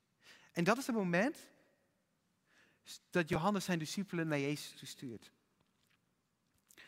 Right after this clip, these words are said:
Dat is in Lucas zeven, vanaf vers negentien. Daar zegt Johannes, nou, dat zegt Johannes niet.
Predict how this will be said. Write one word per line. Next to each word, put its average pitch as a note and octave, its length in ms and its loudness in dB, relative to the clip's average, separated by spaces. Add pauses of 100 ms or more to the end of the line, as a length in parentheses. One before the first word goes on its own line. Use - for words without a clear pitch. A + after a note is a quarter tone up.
(140)
Dat D#3+ 140 0
is D#3+ 200 -4
in E3 140 2
Lucas F3 440 2
zeven, C#3+ 460 -2 (680)
vanaf D3 260 -4
vers C#3+ 220 -6
negentien. D3+ 640 -2 (640)
Daar D#3 140 -2
zegt - 260 2
Johannes, E3 540 0 (540)
nou, A#2 120 -8
dat C3 100 -10
zegt - 160 -10
Johannes C#3+ 280 -8
niet. D3+ 220 -8